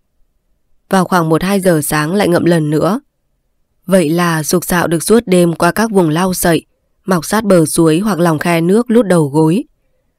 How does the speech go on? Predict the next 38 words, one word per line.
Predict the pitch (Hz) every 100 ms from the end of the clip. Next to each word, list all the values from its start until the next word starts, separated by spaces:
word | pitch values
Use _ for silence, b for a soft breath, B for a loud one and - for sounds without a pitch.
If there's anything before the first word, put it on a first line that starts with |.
| _ _
Có | 180
dòng | 202 202
chảy | 160 170
loằng | 160 160 156
ngoằng | 165 156
như | 180
bầy | 202 165
rắn | 151 151 175
lách. | 220 294 _ _ _ _ _ _ _ _ _ _
Vậy | - 190
mà | 175 165
trong | 170 196
người | 190 175 156
vẫn | 151 -
thấy | 165
nhẹ | 180 214
nhàng | 170 160
tỉnh | 165 156
táo | 147 151
êm | 180 170 160
rơ. | 170 165 147 _ _ _ _ _ _ _ _ _ _ _ _ _ _
Có | - 170
đêm | 180 202
gặp | 180 156
nai, | 151 165 165 156 _ _ _
cách | - 240
độ | 202 160
vài | 180 160
ba | 180
chục | 190 170
thước | - 208 226
tây. | - 170 160 - _ _ _ _ _ _
Súng | - 190 170
này | 233 208
thì | 165
hạ | 165 170
được | 165 170
ngay, | 147 156 170 160